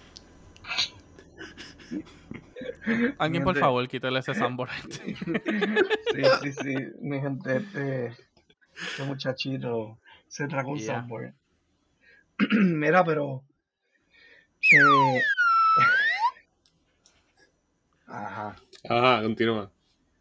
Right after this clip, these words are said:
Speaker 2: Pues, yo creo que sí, mano, el, el que Biden diga que el gobierno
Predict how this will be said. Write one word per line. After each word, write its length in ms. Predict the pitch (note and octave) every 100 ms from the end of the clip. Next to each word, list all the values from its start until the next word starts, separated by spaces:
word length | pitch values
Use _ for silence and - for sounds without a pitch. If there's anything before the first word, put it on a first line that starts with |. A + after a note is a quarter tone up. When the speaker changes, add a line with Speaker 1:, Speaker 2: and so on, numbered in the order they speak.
| _ _ _ _ _ _
Speaker 2:
Pues, 720 | C#3 C3+ C3+ B2+ B2+ B2 B2 - _ _ _ _ _ _
yo 240 | C3+ B2 C3
creo 140 | C#3+
que 100 | G3+
sí, 220 | G3+ F#3
mano, 320 | G3+ F#3 G#3+ G#3
el, 480 | D#3 C3+ A#2 - - _ _ _ _ _ _
el 260 | - C3 -
que 600 | B2+ C3 C3+ C3 B2+ B2
Biden 500 | A2+ A#2+ B2+ D3 D#3+
diga 320 | D3+ D#3 E3 D3+
que 140 | D#3+
el 140 | D#3 C3
gobierno 840 | C3+ C3 C3 C#3 D3 C3+ C3+ A#2